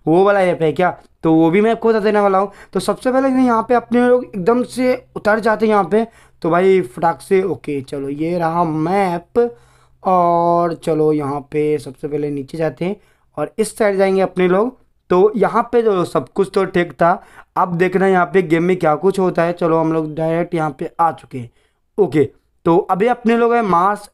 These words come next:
इलेक्ट्रिक मैप, ठीक है। और देखो भाई,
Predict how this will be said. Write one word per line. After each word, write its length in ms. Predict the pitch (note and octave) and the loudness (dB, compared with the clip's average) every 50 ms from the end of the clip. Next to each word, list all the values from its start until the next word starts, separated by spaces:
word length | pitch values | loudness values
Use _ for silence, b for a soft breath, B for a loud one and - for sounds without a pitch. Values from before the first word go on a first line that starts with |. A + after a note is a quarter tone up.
| - | -4
इलेक्ट्रिक 500 | G3+ E3+ D#3+ - - - E3+ D#3 B2 - _ _ _ _ _ _ _ | -2 -2 -2 -2 -2 -2 -2 -2 -2 -6 _ _ _ _ _ _ _
मैप, 260 | - C#3 C3 A#2+ A2 _ _ _ - | -10 -8 -8 -8 -10 _ _ _ -4
ठीक 140 | F#3 G3 G3+ | -2 0 0
है। 140 | F3 - b b b b b b b - | 0 -2 b b b b b b b -2
और 360 | E3 E3 D#3+ E3 E3+ F3 - _ - D#3 | 0 2 2 2 0 -2 -6 _ -10 -4
देखो 300 | D3 D3 D3 B2 C#3+ C#3 | 0 0 0 0 -2 -6
भाई, 200 | B2+ B2 A#2 C3+ | -6 -6 -8 -10